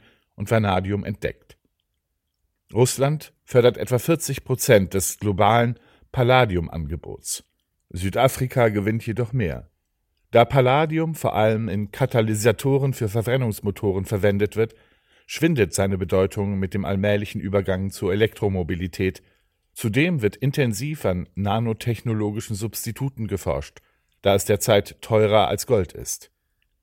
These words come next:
Südafrika ist ebenfalls der Hauptproduzent der Platinmetalle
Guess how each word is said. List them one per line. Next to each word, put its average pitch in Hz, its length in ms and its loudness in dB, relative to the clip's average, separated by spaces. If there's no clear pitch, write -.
Südafrika 156 720 0
ist - 180 -2
ebenfalls 117 580 0
der 110 120 0
Hauptproduzent 104 1000 0
der 92 100 2
Platinmetalle 95 1040 0